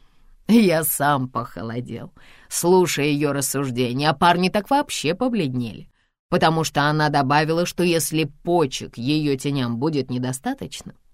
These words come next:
она позволит сожрать глаза моих обидчиков. С тех пор они меня боялись, а после зауважали, когда подросли. У меня нет слов. Мне хочется и похвалить Ойра,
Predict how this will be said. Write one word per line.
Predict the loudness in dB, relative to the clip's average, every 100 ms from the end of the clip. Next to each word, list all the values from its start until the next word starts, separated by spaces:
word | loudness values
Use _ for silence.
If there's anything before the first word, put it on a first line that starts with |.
| -8 0
она | 4 4
позволит | 2 2 2 0 -2
сожрать | 0 0 2 0 -2
глаза | 0 2 2 0
моих | -2 -6 -8
обидчиков. | -6 -8 -10 -16 -16 -20 _ _ -20 _ _ _ _
С | -8 0
тех | 2 2
пор | 4 4
они | 4 2
меня | 0 0 0
боялись, | 0 -2 -2 -4 -8 -14 -16 -18 _ _ _ -2
а | 0
после | 0 -2 -2 -2
зауважали, | 0 0 0 -4 -6 -10 -12 -20 _ -20 _ -6
когда | -2 -2 -4
подросли. | -10 -8 -8 -10 -14 -20 _ _ _ _ _ _ 0
У | 4 4
меня | 4 0 -2 -2
нет | -4 -6
слов. | -8 -10 -16 -20 -20 _ _ 2
Мне | 4 4 2
хочется | -4 -4 -4 -4
и | -4
похвалить | -6 -2 0 0 -2 -4
Ойра, | -6 -8